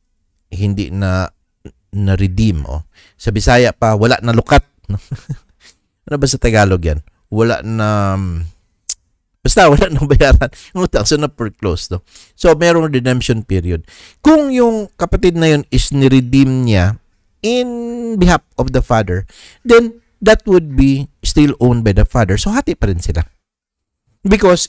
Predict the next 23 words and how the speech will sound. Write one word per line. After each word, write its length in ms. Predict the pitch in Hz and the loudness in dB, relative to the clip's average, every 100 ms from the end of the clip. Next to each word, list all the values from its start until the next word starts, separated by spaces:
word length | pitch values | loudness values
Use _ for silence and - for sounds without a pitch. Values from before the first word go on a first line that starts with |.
| - | -6
in 240 | 156 170 | -6 0
that 160 | 220 - | 0 0
situation, 960 | - 170 - 147 139 - 92 90 101 _ _ _ _ _ - | -4 -2 0 0 0 -2 -2 -4 -8 _ _ _ _ _ 0
that, 240 | 151 160 _ _ 127 | 2 2 _ _ -2
uh, 160 | 131 | -2
person 560 | 127 196 180 180 170 156 | 0 0 0 0 -2 -4
who 160 | 143 135 | -4 -2
redeemed 400 | 123 127 127 - | 0 0 -2 -4
it, 160 | 95 - - | -8 -4 0
parang 480 | 185 175 160 156 - _ _ _ _ _ _ | 4 4 2 -4 -14 _ _ _ _ _ _
nagkautang 560 | 202 226 254 - 202 185 | -4 2 2 2 -2 -2
lang 160 | 156 | -2
sa 80 | - | -2
kanya, 320 | - 123 117 | 0 0 0
subject 400 | - 202 185 190 - | 2 2 2 0 2
to 80 | 160 | 2
reimbursement. 760 | 147 123 98 - 226 214 - | 2 4 4 4 4 2 0
Of 80 | 113 | -6
course, 240 | 202 180 | -4 -2
kasi 400 | - 147 156 - | -4 -4 -4 -6
siya 240 | - - 104 | -6 -6 -4
ang 140 | 123 | -6
nagre-, 260 | 117 113 | -8 -10